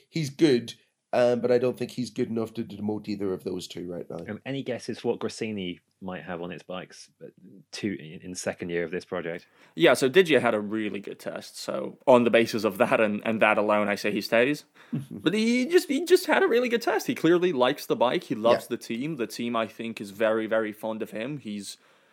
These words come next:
Speaker 3: the, the biggest Gresini legacy rider around in, in, in a certain sense. Like, he's really been with the team for a, for a fair amount of time. Yeah. So, and, and they clearly fancy him. So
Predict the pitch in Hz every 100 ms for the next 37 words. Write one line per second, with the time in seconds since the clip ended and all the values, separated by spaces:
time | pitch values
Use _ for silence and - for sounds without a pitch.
0 | _ _ _ _ - 104 - 104 _ _
1 | - 120 - 117 107 127 - 127 117 -
2 | 123 120 110 110 110 117 127 113 110 117
3 | 110 104 98 110 143 143 120 123 120 127
4 | 127 127 123 - 143 151 151 160 196 -
5 | - _ _ - 107 120 120 104 _ -
6 | - - - 120 123 127 123 117 117 117
7 | 110 - 120 120 - 107 104 104 _ _
8 | _ _ _ _ - 120 - 113 110 107
9 | 104 104 107 120 156 - _ _ _ _
10 | _ _ _ _ - 120 117 107 113 131
11 | _ _ - - 113 107 107 120 131 139
12 | 131 - 135 135 131 160 269 - 190 -
13 | 107 107